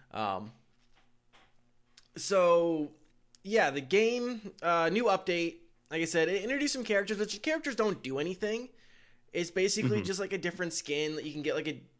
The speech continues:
Speaker 1: extreme sports dude. You can get a Chi-, uh, a cute, I think, Chinese photographer chick. And, uh, um,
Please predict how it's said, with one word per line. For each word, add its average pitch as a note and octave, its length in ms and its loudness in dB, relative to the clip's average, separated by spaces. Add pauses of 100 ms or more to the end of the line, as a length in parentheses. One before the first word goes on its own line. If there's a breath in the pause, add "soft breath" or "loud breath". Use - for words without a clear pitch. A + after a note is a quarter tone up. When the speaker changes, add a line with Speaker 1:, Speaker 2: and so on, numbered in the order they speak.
(280)
Speaker 1:
extreme C#3 400 -6
sports C#3+ 380 -4
dude. C#3+ 300 -4
You C#3 60 -10
can C#3+ 80 -6
get D3 140 0
a D3+ 40 0
Chi-, D3 360 -6 (160)
uh, B2+ 340 0
a B2+ 40 -4
cute, D3 360 -2
I C3+ 80 -2
think, C#3+ 220 -8
Chinese C#3 640 -4
photographer C#3+ 760 -4 (100)
chick. C#3+ 420 -6 (540 loud breath)
And, C3 340 -6
uh, B2 520 -2 (340)
um, A2+ 600 -4